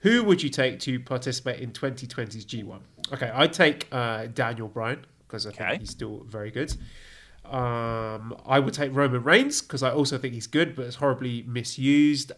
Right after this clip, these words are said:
Speaker 1: And, um, hmm, Rusev, 'cause I like him, and I think he's a good wrestler.
Speaker 2: Okay. Gotta be main roster?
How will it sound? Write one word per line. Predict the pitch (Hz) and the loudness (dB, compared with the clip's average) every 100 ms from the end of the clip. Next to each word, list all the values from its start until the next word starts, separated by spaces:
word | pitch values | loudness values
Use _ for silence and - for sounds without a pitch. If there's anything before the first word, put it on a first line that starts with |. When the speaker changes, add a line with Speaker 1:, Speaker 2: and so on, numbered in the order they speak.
| - | -8
Speaker 1:
And, | 151 156 156 156 151 151 156 147 147 - - - - - - - - _ | -2 2 4 6 4 2 0 -4 -6 -8 -12 -20 -18 -18 -18 -20 -20 _
um, | 139 143 143 139 139 139 139 135 135 131 | -4 0 2 4 4 4 4 2 0 -4
hmm, | - 151 160 190 185 151 127 117 110 104 101 98 - - _ _ _ _ _ _ _ _ _ _ _ _ - | -8 -10 -8 -4 -2 -2 -2 -4 -8 -10 -12 -14 -14 -14 _ _ _ _ _ _ _ _ _ _ _ _ -10
Rusev, | 135 160 208 - 110 104 - | -6 0 0 0 -4 -8 -14
'cause | 123 | -6
I | 120 | -2
like | 123 117 - | 0 -2 -4
him, | 110 101 - | -14 -14 -14
and | 110 | -14
I | |
think | 120 110 | -12 -12
he's | 107 | -10
a | |
good | 110 107 | -10 -8
wrestler. | 101 - - - _ - - - - | -10 -12 -16 -20 _ -20 -20 -20 -8
Speaker 2:
Okay. | 135 147 - - - _ - | -6 -6 -10 -20 -20 _ 0
Gotta | 131 127 | 4 6
be | 147 | 4
main | 143 139 | 2 0
roster? | 139 135 139 - 175 | 4 4 4 -2 -12